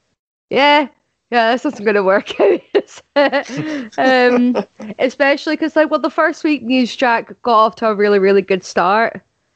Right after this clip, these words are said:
Speaker 1: and then after that, we dropped <laughs> straight to the bottom of the table. Um, I, I, I know exactly why we have <laughs> dropped to the bottom of the table, 'cause it's, like, I will go back and say that my, my drafting skills are rusty. I've not been here since,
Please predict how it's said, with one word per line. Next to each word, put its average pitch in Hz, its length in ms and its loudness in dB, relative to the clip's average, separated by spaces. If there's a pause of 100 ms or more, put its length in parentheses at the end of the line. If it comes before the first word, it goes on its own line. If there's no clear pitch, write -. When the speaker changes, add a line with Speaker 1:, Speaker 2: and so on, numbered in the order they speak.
(160)
Speaker 1:
and 208 200 0
then 202 500 2 (640)
after 202 260 -2
that, 208 180 2
we 233 80 2
dropped 226 260 -2
<laughs> - 20 -12
straight - 380 2
to 311 80 -10
the 262 100 -2
bottom 226 260 -2
of 226 80 -6
the 240 80 -4
table. 247 600 0
Um, 208 460 0 (440)
I, 196 260 0
I, 208 180 0
I 220 200 2
know 254 180 0
exactly 226 440 0
why 202 520 0 (340)
we 262 140 2
have 214 220 -2
<laughs> - 0 -
dropped - 420 -4
to 339 80 2
the 311 80 2
bottom 233 280 -2
of 233 80 -6
the 233 80 0
table, 254 380 2
'cause 254 220 -2
it's, - 240 -4 (520)
like, - 320 2
I 240 100 0
will 247 160 0
go 233 100 -2
back 214 220 0
and 202 100 -4
say 185 160 0
that 180 100 0
my, 190 140 2 (120)
my 226 240 2
drafting 196 420 -2
skills 170 260 -4
are 185 80 -2
rusty. 165 360 -4
I've 214 120 -2
not 240 220 0
been 226 140 -2
here 202 240 2
since, - 420 -4